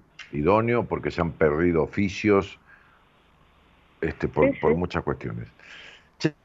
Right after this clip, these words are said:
Speaker 1: Maru, y, y, y, y tenías ganas, bueno, esto, esto, ya estamos conversando de cosas. ¿Alguna otra cosa en
Speaker 2: Sí.
Speaker 1: particular que te trajera?
Speaker 2: No, no,
Speaker 1: Aquí.
Speaker 2: eh, más allá de que me interesó el tema del colecho porque lo, lo estoy viviendo en carne propia con mi hijo de siete años.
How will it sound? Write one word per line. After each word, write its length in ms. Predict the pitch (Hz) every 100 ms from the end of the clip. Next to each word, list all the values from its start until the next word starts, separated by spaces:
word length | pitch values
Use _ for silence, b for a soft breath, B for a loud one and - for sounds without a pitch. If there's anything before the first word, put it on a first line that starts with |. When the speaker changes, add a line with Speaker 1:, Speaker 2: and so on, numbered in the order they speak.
| 170
Speaker 1:
Maru, 380 | 170 190 185 -
y, 120 | 123
y, 580 | 123 131 131 - 123 117
y, 40 | 101
y 40 |
tenías 400 | 110 117 135 -
ganas, 320 | 113 120 107 -
bueno, 240 | 180 147
esto, 240 | 104 - - -
esto, 180 | - -
ya 120 | - 117
estamos 260 | 131 123
conversando 480 | - 82 - 110 90
de 80 | 87
cosas. 320 | 131 - 87 _ _ _
¿Alguna 320 | - 90 117 120
otra 160 | 92
cosa 220 | 98 98
en 60 | 113
Speaker 2:
Sí. 40 |
Speaker 1:
particular 480 | 107 110 110 76 104
que 100 | 110
te 140 | - 85 - _
trajera? 460 | - - - 107 135
Speaker 2:
No, 240 | 294 311 294
no, 320 | 285 240 -
Speaker 1:
Aquí. 160 | - 190
Speaker 2:
eh, 240 | 185 185 180
más 220 | 170 208
allá 320 | 214 202 220 202
de 220 | 196 -
que 280 | 156 147 -
me 100 | 151
interesó 440 | 156 160 160 - 185
el 100 | 170
tema 200 | 190 170
del 120 | 160
colecho 420 | 165 170 170 196
porque 340 | - 120 127 120
lo, 260 | 117 - _ _ -
lo 160 | 139 - - - - _ _
estoy 320 | - 170 165
viviendo 480 | 151 165 175 190 180
en 100 | 165
carne 300 | 151 160 156
propia 360 | 147 170 170 151
con 160 | 139 135
mi 140 | 147
hijo 200 | 170 175
de 180 | 147 -
siete 280 | 170 151 180
años. 300 | 175 180